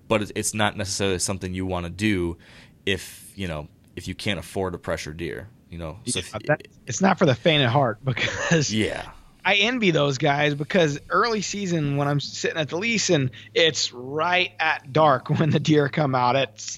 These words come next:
Speaker 2: eighty yards, you know, and it's like, well, <laughs> we saw one, we saw a buck, <laughs> but
Speaker 1: Yeah.
Speaker 2: got no chance of killing them. I always think, all right, how can we get any closer than what we are?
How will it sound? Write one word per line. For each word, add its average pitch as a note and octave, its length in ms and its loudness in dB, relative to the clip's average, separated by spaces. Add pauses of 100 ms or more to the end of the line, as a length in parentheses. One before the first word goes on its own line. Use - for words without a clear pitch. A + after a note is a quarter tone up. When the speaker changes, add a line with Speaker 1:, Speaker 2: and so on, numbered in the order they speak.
Speaker 2:
eighty C#3+ 240 2
yards, A2+ 500 -2
you D#3+ 160 2
know, C3+ 180 2
and C3+ 100 -2
it's C3+ 100 -8
like, A#2 140 -6
well, C3 260 -2 (560)
<laughs> - 520 -6
we F3 140 6
saw A3 320 6
one, D#3 300 6
we E3 100 4
saw F#3+ 300 6
a E3 40 2
buck, F#3 340 2 (140)
<laughs> D3 120 -10
but D3 300 -2
Speaker 1:
Yeah. - 220 -16 (340)
Speaker 2:
got D#3 160 -4
no D#3 180 -2
chance D3 280 -2
of B2 80 -10
killing E3 320 0
them. B2+ 240 -2 (260)
I E3 140 4
always F3+ 280 4
think, D#3+ 320 -4
all E3 80 -2
right, B2 300 0
how - 220 -6
can A#3 160 -4
we G3 100 4
get D#3+ 180 4
any D3+ 160 2
closer D3+ 400 2
than C3 220 -4
what B2+ 180 0
we A#2 180 -4
are? G2+ 400 -2